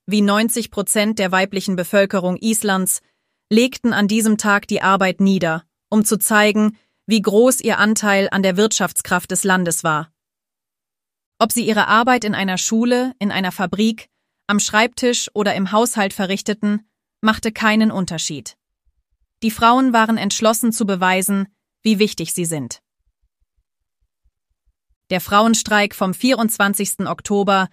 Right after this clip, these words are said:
neunzehnhundertfünfundsiebzig oder Frauenruhetag, wie er von weniger radikalen Unterstützerinnen genannt wurde, war in diesem Sinn ein Erfolg. Die Aktion brachte die Wirtschaft zum Stillstand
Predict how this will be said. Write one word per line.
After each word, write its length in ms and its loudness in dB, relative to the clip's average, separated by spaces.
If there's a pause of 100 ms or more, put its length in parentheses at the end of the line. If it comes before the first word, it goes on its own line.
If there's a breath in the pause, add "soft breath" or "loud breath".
(240)
neunzehnhundertfünfundsiebzig 1900 0 (420)
oder 420 -2 (280)
Frauenruhetag, 1120 0 (440)
wie 160 0
er 100 2
von 240 -2
weniger 440 2
radikalen 600 0
Unterstützerinnen 920 -2
genannt 380 0
wurde, 380 0 (420)
war 220 4
in 160 2
diesem 360 4
Sinn 300 2
ein 220 -4
Erfolg. 540 -4 (1000)
Die 120 2
Aktion 540 0
brachte 340 0
die 160 0
Wirtschaft 460 -2
zum 160 0
Stillstand 640 -2